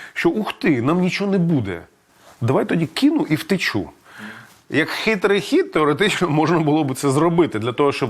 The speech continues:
ну, не втрачати життя наших патріотів, яким доведеться йти атакувати оцих загнаних щурів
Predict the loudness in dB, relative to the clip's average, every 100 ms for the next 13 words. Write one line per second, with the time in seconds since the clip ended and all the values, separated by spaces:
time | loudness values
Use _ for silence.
0 | -2 -2 0 -2 -2 -2 -2 -2 0 0
1 | 0 0 0 -2 -4 -4 0 0 0 0
2 | 0 0 0 2 2 2 2 0 -2 -2
3 | 0 0 0 -2 0 2 2 0 -4 -10
4 | -16 -18 -6 -6 0 0 0 0 0 0
5 | -2 -4 -4 -8 -2 0 2 0 -4